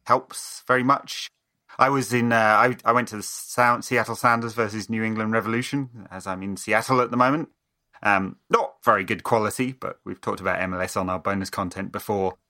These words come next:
And there were some really odd V R, V A R decisions there that everyone was sort of going, "What? How? How? When? Where?" And, um, including one where the referee had scratched out a goal for a foul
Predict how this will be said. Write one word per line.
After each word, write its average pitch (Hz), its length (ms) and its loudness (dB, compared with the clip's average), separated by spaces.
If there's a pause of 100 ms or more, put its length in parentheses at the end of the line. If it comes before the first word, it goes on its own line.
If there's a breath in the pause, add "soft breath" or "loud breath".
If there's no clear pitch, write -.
(260 loud breath)
And 120 440 0
there 139 180 2
were 147 80 0
some 117 340 -2
really 127 280 0
odd 92 240 -2
V 95 180 -6
R, 87 280 -2
V 98 220 -8
A 90 160 0
R 87 140 -2
decisions 90 560 -10
there 90 340 -2
that 107 300 -2
everyone 127 320 2
was 110 140 -6
sort 113 220 -6
of - 120 -20
going, 110 300 0
"What? 170 400 2
How? 262 440 2 (140)
How? 170 200 2
When? 165 360 2
Where?" 156 440 2
And, 127 220 0 (440)
um, 117 280 4
including 135 500 0
one 120 240 4
where 110 140 4
the 107 100 -2
referee 135 520 0
had 127 180 -2
scratched - 400 -2
out 92 160 2
a 95 60 -4
goal 92 260 0
for 101 160 -2
a 90 60 0
foul 98 460 0